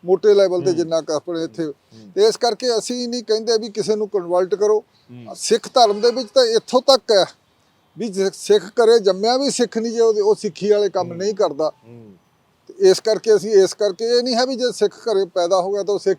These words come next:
Speaker 1: ਹੀ ਹੈ।
Speaker 2: ਜਿਵੇਂ ਸਿੱਧੂ ਜੀ, ਇੱਕ ਹੋਰ ਗੱਲ ਆ, ਜਿਵੇਂ ਹੁਣ ਆਪਣਾ ਇਹ ਗੱਲਬਾਤ ਲੋਕਾਂ ਜਾਣੀ ਆ, ਜਿਵੇਂ ਤੁਹਾਡਾ ਰਿਟਨ ਨੋਟ ਵੀ ਆ ਰਿਹਾ, ਹੋਰ ਬਹੁਤ ਸਾਰੇ ਤੁਹਾਡੇ ਸਾਥੀਆਂ ਦੇ ਇੰਟਰਵਿਊ ਹੋਣੇ ਜਾਂ ਸਾਰਾ ਕੁਛ ਚੱਲੂਗਾ, ਪਰ ਜਿਹੜੇ ਹੁਣ ਲੋਕ ਆ, ਕੀ ਜਿਹੜੇ ਸਿੱਖ ਆ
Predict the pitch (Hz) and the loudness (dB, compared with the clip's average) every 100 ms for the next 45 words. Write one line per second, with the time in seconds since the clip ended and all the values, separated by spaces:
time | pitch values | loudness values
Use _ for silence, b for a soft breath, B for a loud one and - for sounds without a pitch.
0 | - 208 170 - 127 180 226 180 180 214 | -4 -4 -4 -6 -4 -2 -2 -6 -8 -6
1 | 202 175 147 117 107 107 127 147 151 156 | -4 -4 -4 -2 -2 -2 -4 -4 -4 -4
2 | - - 147 151 151 143 131 127 131 131 | -6 -2 -2 0 -2 -2 -4 0 0 0
3 | - 139 135 _ 123 131 - 143 127 110 | -4 -6 -8 _ -6 -6 -2 -2 -2 -6
4 | 92 87 98 117 135 131 131 127 123 147 | -6 -12 -12 -10 -6 -4 -4 -4 -6 -10
5 | 131 107 127 127 123 123 123 120 113 143 | -10 -10 -6 -4 -2 -2 -2 -4 -4 -4
6 | - 131 123 120 117 135 135 123 123 - | -4 -6 -4 -6 -8 -6 -6 -4 -6 -8
7 | 123 120 120 113 120 123 117 113 117 117 | -14 -12 -12 -12 -12 -12 -12 -14 -12 -14
8 | 110 117 117 120 123 - _ - 147 147 | -8 -4 -4 -6 -10 -16 _ -4 -2 -2
9 | 117 90 _ _ _ - 202 240 202 _ | -4 -6 _ _ _ 0 4 4 2 _
10 | 135 156 226 226 226 160 147 135 101 85 | -4 2 2 2 2 4 4 2 -4 -4
11 | _ - 185 208 220 208 - _ _ _ | _ -10 -6 -4 -6 -8 -12 _ _ _
12 | _ _ _ _ 131 180 226 - 151 - | _ _ _ _ -4 0 0 -2 -4 -4
13 | - | -8